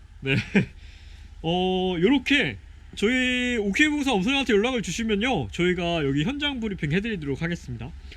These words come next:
우선 제가 추천해 주자면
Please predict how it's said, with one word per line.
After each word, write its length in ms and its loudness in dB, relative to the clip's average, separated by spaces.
우선 1040 2
제가 300 2
추천해 920 2
주자면 640 -2